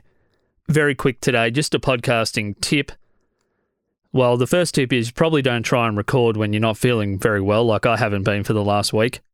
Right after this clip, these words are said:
so I apologise for the sound of my voice. My podcasting tip for today is,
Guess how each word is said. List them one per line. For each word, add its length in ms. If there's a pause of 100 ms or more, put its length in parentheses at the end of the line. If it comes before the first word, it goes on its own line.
(100)
so 200
I 80
apologise 600
for 80
the 140
sound 260
of 60
my 120
voice. 340 (880)
My 160
podcasting 640
tip 180
for 80
today 460
is, 180